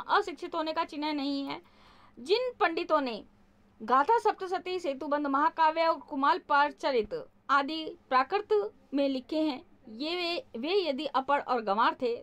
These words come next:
तो आज प्रचलित भाषा में, हिंदी में या अन्य प्रचलित भाषा में लिखने वाले प्रसिद्ध से प्रसिद्ध समाचार पत्रों के संपादक इस जमाने के अपढ़ गंवार ही कहे जा सकते हैं।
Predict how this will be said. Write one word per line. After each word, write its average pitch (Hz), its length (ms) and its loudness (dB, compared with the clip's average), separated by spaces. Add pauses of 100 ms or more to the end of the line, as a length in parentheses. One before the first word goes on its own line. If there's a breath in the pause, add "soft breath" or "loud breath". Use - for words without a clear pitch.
(120)
तो 294 60 -4
आज 277 320 0
प्रचलित 254 380 -8
भाषा 214 320 -4
में, 233 240 -8
हिंदी 240 300 -6
में 240 220 -10 (560 soft breath)
या 339 160 4
अन्य 392 360 0
प्रचलित 320 360 -8
भाषा 254 360 0
में 269 200 -4
लिखने 269 380 -6
वाले 247 280 -2
प्रसिद्ध 254 400 -8
से 254 160 -6
प्रसिद्ध 247 480 -8 (320 soft breath)
समाचार 302 400 4
पत्रों 262 320 -6
के 254 140 -6
संपादक 247 580 -2 (180)
इस 330 240 -6 (680 soft breath)
जमाने 302 420 4
के 320 100 -4
अपढ़ 302 420 2
गंवार 233 360 4
ही 262 160 -2
कहे 240 220 -2
जा 190 120 -2
सकते 285 440 -8 (140)
हैं। - 120 -16